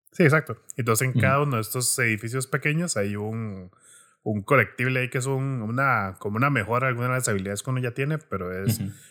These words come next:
Speaker 1: es más como por el hecho de ir a encontrarlo que por realmente sea necesario para terminar el juego.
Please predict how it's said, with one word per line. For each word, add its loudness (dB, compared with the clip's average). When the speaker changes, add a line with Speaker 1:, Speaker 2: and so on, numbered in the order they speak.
Speaker 1:
es 4
más 4
como 2
por 0
el 2
hecho 0
de 2
ir 0
a 0
encontrarlo -2
que -4
por -8
realmente -4
sea 0
necesario -4
para -4
terminar -12
el -10
juego. -2